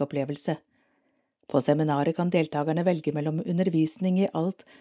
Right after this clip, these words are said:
fra å spille et instrument til konsertproduksjon, drama, dans, teknikk, styrearbeid, samfunnsengasjement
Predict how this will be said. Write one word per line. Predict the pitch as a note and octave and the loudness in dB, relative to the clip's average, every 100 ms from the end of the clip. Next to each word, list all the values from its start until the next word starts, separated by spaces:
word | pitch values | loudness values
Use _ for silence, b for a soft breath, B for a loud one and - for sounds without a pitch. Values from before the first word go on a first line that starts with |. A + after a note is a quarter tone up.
| B | B
fra | - E3 | -2 -2
å | E3+ | 0
spille | - F3 D3+ | 0 0 0
et | F3 | -2
instrument | E3 - F3 E3 F#3 - | -4 -2 0 0 -2 -2
til | - D#3+ | -2 -2
konsertproduksjon, | F#3 F3 D3+ - - E3 F3+ - G3 E3+ F#3 - | 0 -2 -4 -6 -8 -4 -4 -4 -4 -4 -6 -4
drama, | D3+ D3+ E3+ F3+ b b b - | -2 -2 -2 -2 b b b 0
dans, | D#3+ F#3+ G3 - | 2 2 0 -2
teknikk, | F3+ - F3 - - | -4 -2 -4 -4 -14
styrearbeid, | - - - G3 D#3 D3 D3+ D#3+ G3+ - b b b | -10 -4 0 2 0 -2 -2 0 -2 -4 b b b
samfunnsengasjement | - F#3+ E3 D3+ D3+ - E3 E3+ - F3 G#3 | 0 0 0 -4 -4 -4 -2 -2 -2 0 0